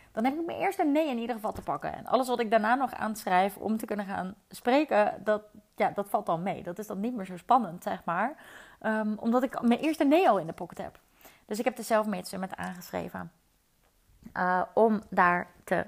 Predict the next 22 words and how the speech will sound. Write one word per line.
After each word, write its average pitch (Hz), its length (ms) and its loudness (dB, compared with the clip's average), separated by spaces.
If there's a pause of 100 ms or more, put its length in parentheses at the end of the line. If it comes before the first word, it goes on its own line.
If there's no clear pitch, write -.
(120)
spreken. 311 540 6 (320)
Nou, - 120 2 (120)
ze 202 300 0
vonden 208 280 -2
mijn, 185 240 -4
eh, 175 300 -6
mijn 180 240 -4
mail 196 320 -2
super 190 280 -6
nice 170 420 0
en, 165 260 -6
eh, 165 120 -4
het - 140 -12
enthousiasme 220 560 -4
en 170 140 -10
zo 170 120 -12
natuurlijk 165 340 -10
ook. 233 120 0
Maar 190 200 2
het, 180 120 -4
eh, 175 480 -4
ehm, 170 220 -8